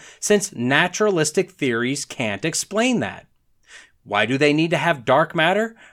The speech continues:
Well, because scientists a few decades ago determined that some galaxies were spinning around a center point to each other faster than they should,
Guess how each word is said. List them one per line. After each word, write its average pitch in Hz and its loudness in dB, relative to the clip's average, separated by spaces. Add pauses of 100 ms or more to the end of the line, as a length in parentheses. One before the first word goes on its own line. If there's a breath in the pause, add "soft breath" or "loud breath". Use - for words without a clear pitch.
Well, 254 -12
because 269 -2
scientists 254 2
a 196 0
few 214 -4
decades 214 2
ago 165 -2
determined 175 -4
that 165 -6
some 196 0
galaxies 127 -4
were 160 -4
spinning 175 -4
around 110 -4 (220 loud breath)
a 180 2
center 233 0
point 117 -8
to 139 -8
each 113 -10
other 117 -4
faster 202 0
than 131 -2
they 135 -2
should, 180 2